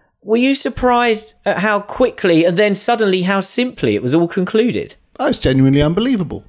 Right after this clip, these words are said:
Speaker 2: You know, how can you be stating that this is gonna end really badly for McLaren 'cause everything's on our side, to then going, "Oh yeah, that's all fine.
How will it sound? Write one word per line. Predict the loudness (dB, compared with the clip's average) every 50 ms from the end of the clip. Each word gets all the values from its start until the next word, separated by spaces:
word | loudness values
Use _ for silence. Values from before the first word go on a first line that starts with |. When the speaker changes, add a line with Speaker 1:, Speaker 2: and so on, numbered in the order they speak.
| -20 -20 -20 -20 -20 -18 -8 -4
Speaker 2:
You | 0 0
know, | 0 0
how | 0 0 0 0
can | 0 0 0 2
you | 2 0 0
be | 2 2 2 2 0 -2 -6 -10 -16 -20 -20 -20 _ _ _ -20 -20 _ _ -18 -12
stating | -12 -8 -4 0 2 2 2 0 0 -2 -2 0 0 0 -2
that | -2 -2 -4 -4 -6
this | -6 -8 -6 -6 -6
is | -6
gonna | -4 -4 -4 -2 -2
end | -2 -2 -2 -2 -2
really | -2 -2 -2 -2 -2
badly | -4 -2 -2 -2 -2 -2 -4 -6 -8
for | -6 -6 -4
McLaren | -4 -4 -6 -6 -8 -8 -6 -6 -4 -4 -4 -4
'cause | -6 -6 -6
everything's | -6 -6 -6 -4 -4 -6 -6 -6 -8 -8 -6 -6
on | -6 -4 -4
our | -4 -6 -6
side, | -6 -4 -4 -4 -4 -4 -6 -4
to | -4
then | -2 0 0
going, | 0 -2 -2 -2
"Oh | -2 0 2
yeah, | 2 2 2
that's | 2 2 0 -2 -2
all | -4 -4 -4
fine. | -2 -2 -2 -2 -2 -2 -6 -8